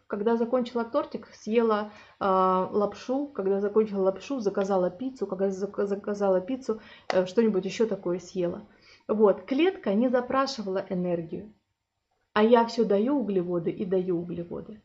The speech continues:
Вот тогда клетка вынуждена будет по механизму, а, работы инсулина захватить глюкозу из кровотока, потому что там она опасна. Высокий уровень глюкозы в кровотоке — это ужасно. Запихнуть внутрь клетки.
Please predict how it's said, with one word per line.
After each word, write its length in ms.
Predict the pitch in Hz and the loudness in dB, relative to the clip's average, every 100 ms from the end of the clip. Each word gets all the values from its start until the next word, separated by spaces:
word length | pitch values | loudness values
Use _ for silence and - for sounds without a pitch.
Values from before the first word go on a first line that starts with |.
| - | -8
Вот 240 | 196 196 | -6 -6
тогда 520 | 202 185 175 226 320 - _ _ | -8 -6 -4 -4 -4 -10 _ _
клетка 640 | - 180 185 185 - 277 - _ _ _ _ 214 - | -6 -2 -2 -4 -10 -10 -12 _ _ _ _ -20 -14
вынуждена 840 | - 190 277 240 220 214 196 190 | -8 0 2 4 2 2 0 0
будет 380 | 175 185 170 170 | -2 -4 -6 -4
по 80 | 190 | -2
механизму, 840 | 190 202 208 202 190 180 170 170 - _ _ | -2 -2 -2 0 -2 -2 -4 -6 -14 _ _
а, 420 | - 185 180 180 196 | -6 -4 -2 -2 0
работы 420 | 196 185 190 190 | -2 0 -2 -2
инсулина 640 | 202 196 - 214 269 220 - | -4 -6 -6 -4 -2 -2 -4
захватить 920 | 180 214 214 220 220 226 208 - - - | -2 -2 -2 -4 -4 -4 -6 -6 -16 -14
глюкозу 720 | 185 180 196 202 196 175 170 170 | -10 -4 -4 -2 -2 -2 -2 -6
из 320 | - 190 196 | -6 -8 -6
кровотока, 720 | 202 185 175 175 180 190 240 | -6 -4 -6 -6 -8 -8 -10
потому 160 | 214 | -10
что 120 | 208 190 | -8 -6
там 260 | 202 196 | -4 -2
она 240 | 175 175 175 | -2 -2 -2
опасна. 600 | - 180 170 - 208 233 - _ _ _ | -2 -4 -6 -8 -10 -10 -16 _ _ _
Высокий 420 | 190 220 233 226 214 | -8 -4 -2 -2 -2
уровень 300 | 214 208 202 | 0 0 -2
глюкозы 400 | 202 214 226 214 | -4 -4 -6 -6
в 40 | |
кровотоке — 500 | - 196 196 240 220 | -2 -2 -2 -4 -4
это 120 | 185 | -6
ужасно. 520 | 180 180 214 185 - 226 - - - | -6 -6 -6 -6 -12 -20 -20 -20 -6
Запихнуть 500 | 202 233 240 320 330 | -4 -2 -4 -4 -2
внутрь 260 | 233 240 220 | -2 -2 -4
клетки. 460 | 185 180 - 220 | -6 -8 -8 -20